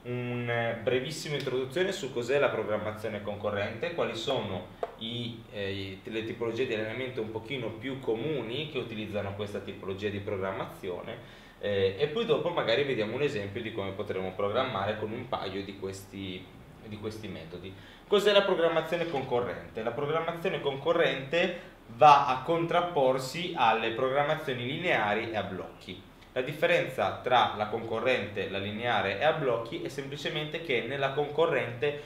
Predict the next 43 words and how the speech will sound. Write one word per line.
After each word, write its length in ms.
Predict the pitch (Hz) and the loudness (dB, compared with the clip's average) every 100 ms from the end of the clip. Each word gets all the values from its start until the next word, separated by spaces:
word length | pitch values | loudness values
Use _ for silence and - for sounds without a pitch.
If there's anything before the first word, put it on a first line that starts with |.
| - | -14
si 240 | - - 180 | -12 6 8
hanno 400 | 131 113 117 113 | 8 4 -2 -4
tutti 240 | 190 185 | -6 -6
gli 140 | 123 110 | -10 -10
stimoli, 600 | - 170 131 90 90 - | -8 -6 -6 -6 -8 -2
forza, 440 | 135 143 143 - | 4 4 4 0
ipertrofia 920 | 98 101 95 104 104 151 127 87 - | -2 -2 -2 -4 -6 -2 2 2 0
e 340 | - 113 92 - | 0 0 0 -4
picco 640 | 120 107 - 139 175 - - | -8 -10 -2 0 0 -4 -4
o 140 | 110 | -4
potenza, 680 | 98 98 104 90 92 - 139 | -4 -6 -6 -6 -8 -4 -2
dipende 360 | 135 110 95 92 | -2 -6 -6 -6
da 120 | 95 | -6
cosa 200 | 95 95 | -6 -6
si 140 | 147 | -6
fa, 380 | 147 90 98 - - - - - - - - - - - - - | -4 0 0 -4 -14 -20 -20 -20 -20 -20 -20 -20 -20 -20 -2 4
contemporaneamente, 1300 | 196 190 180 170 175 156 127 101 87 - - 101 101 | 6 6 4 6 6 6 4 0 -6 -12 -4 -4 -4
che 80 | - | -8
possa 320 | - 131 - | -2 -2 0
essere 300 | 131 127 117 | -2 0 0
all'interno 420 | 113 117 117 117 107 | 0 0 0 -2 -2
del 140 | 113 | -4
me-, 400 | 113 113 113 110 | -4 -4 -4 -2
dello 180 | 110 110 | -2 -2
stesso 300 | 113 117 113 | -4 -6 -4
mesociclo, 720 | 113 113 139 185 185 185 180 | -4 -6 -6 -6 -4 -4 -4
che 80 | 143 | -2
possa 240 | 123 - | -4 -4
essere 260 | 113 113 107 | -4 -2 0
all'interno 440 | 107 107 120 113 | -2 -2 -2 -2
dello 180 | 107 107 | -2 -4
stesso 320 | 107 120 113 | -4 -6 -6
mi-, 400 | 113 113 120 123 | -4 -4 -4 -4
microciclo 880 | 131 151 156 160 190 - 165 151 160 | -6 -6 -4 0 0 -2 -6 -4 0
o 200 | 175 151 | 2 2
che 100 | - | 0
possa 300 | 151 143 135 | -2 -2 0
essere 320 | 127 127 127 127 | 0 0 0 0
all'interno 420 | 147 147 120 120 | -2 -2 0 0
della 220 | 117 113 | -2 -2
medesima 480 | 120 110 101 107 107 | -2 -2 -4 -4 -6
seduta 420 | 101 92 95 95 | -6 -8 -6 -4
allenante. 680 | 90 90 85 - - - | -4 -4 -8 -10 -10 -10